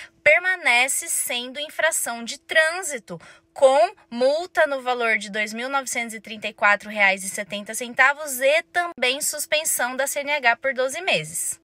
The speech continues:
Com relação à tolerância, gente, a tolerância sempre foi zero, ou seja, o motorista, ele pode dirigir com zero concentração de álcool no organismo dele, tá? Permanece a mesma regra.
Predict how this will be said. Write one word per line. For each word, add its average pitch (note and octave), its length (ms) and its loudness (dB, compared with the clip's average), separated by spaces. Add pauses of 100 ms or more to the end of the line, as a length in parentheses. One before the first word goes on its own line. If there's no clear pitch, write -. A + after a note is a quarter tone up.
(300)
Com D#4+ 220 8
relação F#4 580 2
à D#4+ 120 4
tolerância, C#4+ 800 4
gente, F#3+ 280 -6
a F#3+ 40 -8
tolerância B3 800 2 (100)
sempre C#4 720 0
foi A#3+ 500 -4
zero, A3 760 2
ou B3 160 -2
seja, F#3 440 0
o F#3 60 0
motorista, C4 640 -4
ele B3+ 120 -2
pode - 340 0
dirigir A#3+ 480 -4
com D4+ 260 -2
zero B3 540 2
concentração C4+ 760 -4
de B3+ 160 -4
álcool A#3+ 380 2
no B3 100 -12
organismo B3+ 640 -6
dele, A#3+ 460 0 (280)
tá? F3 240 4 (240)
Permanece F4 760 2
a F4 80 2
mesma D#4+ 560 -4
regra. B3+ 580 0